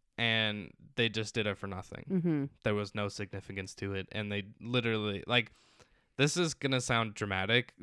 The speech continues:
Speaker 1: but I, when
Speaker 2: Oh, I love it.
Speaker 1: when they had this reveal, I really felt like M-, Marvel just spat in my face.
Speaker 2: Mm, wow.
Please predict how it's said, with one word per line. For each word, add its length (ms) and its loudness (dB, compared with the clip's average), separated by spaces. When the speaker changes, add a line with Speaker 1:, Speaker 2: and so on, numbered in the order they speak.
Speaker 1:
but 180 4
I, 220 6
when 280 2
Speaker 2:
Oh, 140 -2
I 160 -12
love 120 -14
it. 80 -14
Speaker 1:
when 160 0
they 100 2
had 260 4
this 220 4
reveal, 640 2
I 100 6
really 340 2
felt 220 0
like 200 -2
M-, 100 -6
Marvel 360 -2
just 200 -4
spat 300 -2
in 80 -10
my 160 -8
face. 420 -6
Speaker 2:
Mm, 580 -4
wow. 460 -2